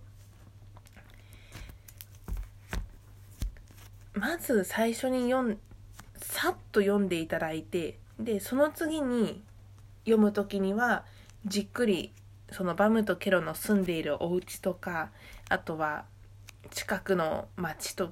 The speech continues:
町というか市場とかを持ってるそのグッズに目を向けていただきたいんですね。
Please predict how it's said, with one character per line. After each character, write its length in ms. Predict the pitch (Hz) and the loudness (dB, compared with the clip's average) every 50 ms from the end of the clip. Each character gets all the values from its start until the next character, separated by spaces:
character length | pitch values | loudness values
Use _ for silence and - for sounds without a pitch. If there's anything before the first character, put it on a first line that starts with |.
| - - | -8 -10
町 420 | 170 156 156 - - - - 214 | -10 -10 -10 -10 -12 -16 -8 -6
と 80 | - 180 | -4 -4
い 60 | 156 | -4
う 40 | - | -6
か 100 | - - | -6 -6
市 320 | - 190 180 - - 196 | -4 -4 -6 -6 -6 -2
場 140 | 180 170 156 | 0 0 -2
と 160 | - - 156 | -2 -4 -10
か 340 | - - - 180 180 170 - - - - - - - - - - - - - - - - - - - - - - - - - | -8 -4 -2 0 0 0 -2 -6 -12 -18 -18 -18 -18 -18 -18 -20 -20 -20 -20 -20 -20 -20 -20 -20 -20 -20 -20 -20 -20 -8 -2
を 300 | - 254 240 190 - - - - - - - - - - - | 0 2 2 2 2 0 -6 -14 -20 -20 -20 -20 -20 -12 -2
持 180 | - 202 202 208 | 2 4 4 4
っ 40 | 208 | 4
て 160 | - - 160 | 2 -2 -2
る 260 | 160 156 156 156 - - | -2 -2 -4 -6 -8 -8
そ 80 | - 170 | -8 -8
の 320 | 160 156 156 - - - - - - - - - - 196 - | -6 -6 -6 -6 -8 -10 -12 -18 -20 -20 -20 -14 -14 -10 -8
グ 160 | - 180 185 | -4 -4 -4
ッ 60 | 185 - | -4 -4
ズ 140 | - - 269 | -8 -8 -4
に 180 | 285 285 294 277 | -2 -2 -2 -2
目 280 | 269 240 240 254 254 | -2 -2 0 2 2
を 100 | 233 196 | 2 2
向 180 | 170 165 170 165 | 2 0 -4 -6
け 140 | - 175 170 | -6 -8 -6
て 120 | - 170 | -6 -8
い 80 | 160 160 | -8 -6
た 140 | - 170 170 | -4 -4 -4
だ 100 | 165 165 | -6 -6
き 100 | - - | -8 -8
た 140 | - 180 | -6 -6
い 80 | 165 156 | -6 -6
ん 100 | 156 147 | -8 -10
で 120 | 156 147 | -12 -12
す 140 | - - - | -10 -8 -4
ね。 180 | 175 180 190 | -2 -2 -2